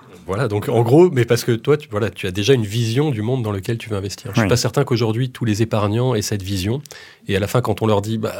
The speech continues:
Speaker 1: rendement contre monde dans lequel t'investis.
Speaker 2: Est-ce que ce sont des épargnants ou est-ce que c'est le, le, les intermédiaires financiers et les offreurs ? Parce que malgré tout, l'épargne est un, est, est, est,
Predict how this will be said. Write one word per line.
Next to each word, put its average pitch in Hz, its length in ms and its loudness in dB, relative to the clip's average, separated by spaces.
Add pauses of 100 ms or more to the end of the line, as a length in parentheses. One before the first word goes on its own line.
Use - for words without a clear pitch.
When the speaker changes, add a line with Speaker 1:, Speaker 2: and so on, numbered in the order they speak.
Speaker 1:
rendement 123 440 4
contre 110 300 -2
monde 104 800 0
dans 104 80 0
lequel 101 200 -4
t'investis. 107 540 -2 (880)
Speaker 2:
Est-ce 135 160 4
que 180 100 4
ce 147 160 2
sont 131 200 4
des 117 180 4
épargnants 127 480 4
ou 123 80 6
est-ce 110 140 2
que 110 80 -2
c'est 120 160 2
le, 107 400 2 (320)
le, 98 340 -4
les 98 220 -2
intermédiaires 101 420 -4
financiers 117 720 2
et 107 60 0
les 98 180 0
offreurs ? 110 300 0
Parce 107 140 -2
que 123 260 4
malgré 120 320 4
tout, 135 180 0
l'épargne 120 380 4
est 104 100 -2
un, 101 340 -2
est, 110 400 -2
est, 123 260 -6
est, 120 100 -4